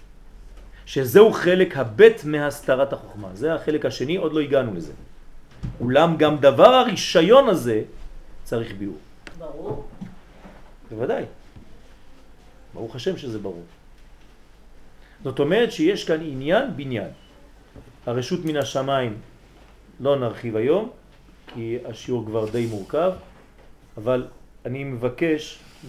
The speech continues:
Speaker 1: באמת, מי שמעניין אותו השיעור, לדייק בשעה, כי בדרך כלל אני לא אוהב לעבור את הגבול של השעה, ועשיתי את זה עכשיו, אה, בניגוד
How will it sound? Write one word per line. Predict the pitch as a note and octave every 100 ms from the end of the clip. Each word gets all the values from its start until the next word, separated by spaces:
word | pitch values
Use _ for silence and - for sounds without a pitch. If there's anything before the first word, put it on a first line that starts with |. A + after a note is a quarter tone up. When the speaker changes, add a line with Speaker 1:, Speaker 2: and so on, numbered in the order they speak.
| A2+
Speaker 1:
באמת, | A2+ D3+ C3+ - - - - - - - - - - - -
מי | A#2+ C3+
שמעניין | - B2+ A#2+ C#3+
אותו | C3 -
השיעור, | A2 - A2+ B2 D#3+ - - -
לדייק | A#2 A2+ A2 A2 G#2+ A2+
בשעה, | A2 - A2 B2 G3 - - - - - - - -
כי | - A#2+ A2 G#2+
בדרך | A2+ C3 C3
כלל | C3 A#2+
אני | A#2 A#2+
לא | B2+
אוהב | B2 A#2 G#2+ - - - - - - A#2+
לעבור | A2+ A2+ A2 A#2
את | A2+
הגבול | G#2+ G2+ A#2+
של | A#2 G#2+ G#2
השעה, | - A#2 C3+ C#3 A2
ועשיתי | A2 A2 C3 A#2+
את | A2
זה | G2+ G2+
עכשיו, | - - C#3+ C3 - - - - - - -
אה, | A2+ A2 G2+
בניגוד | G#2+ A2 B2 B2